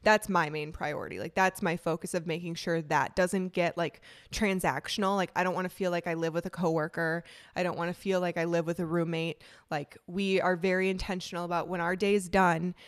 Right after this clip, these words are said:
Yes, we'll do stuff about the business and talk about the business 'cause it's fun and we enjoy it, but it's like, that's family time. That's not,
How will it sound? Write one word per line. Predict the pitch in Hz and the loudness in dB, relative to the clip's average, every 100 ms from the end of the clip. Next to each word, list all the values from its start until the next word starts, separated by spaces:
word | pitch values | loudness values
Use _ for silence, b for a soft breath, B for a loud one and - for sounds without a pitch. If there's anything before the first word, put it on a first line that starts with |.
| B - | B 2
Yes, | 262 - | 2 4
we'll | 240 | 0
do | 214 202 | 0 -2
stuff | - 190 - _ _ 185 | -2 -2 -4 _ _ -6
about | 165 185 190 | 0 -2 -2
the | 214 | 2
business | 220 220 214 | 2 2 -2
and | 190 | -4
talk | - 170 - | 0 0 2
about | 214 208 | 0 2
the | |
business | 214 226 233 - | 0 0 -2 -6
'cause | 185 | -8
it's | 170 - - | -8 -10 -16
fun | - 170 170 | -4 -2 0
and | 180 | -2
we | 175 | -4
enjoy | 165 170 165 170 | -4 -2 2 4
it, | 208 - | 4 4
but | 170 | 0
it's | 165 | 0
like, | 175 156 | -4 2
that's | 190 180 - | 4 4 2
family | 190 165 151 | 0 0 0
time. | 147 185 117 175 | -4 -6 -6 -2
That's | 170 - | -2 -2
not, | 190 180 185 | 0 2 2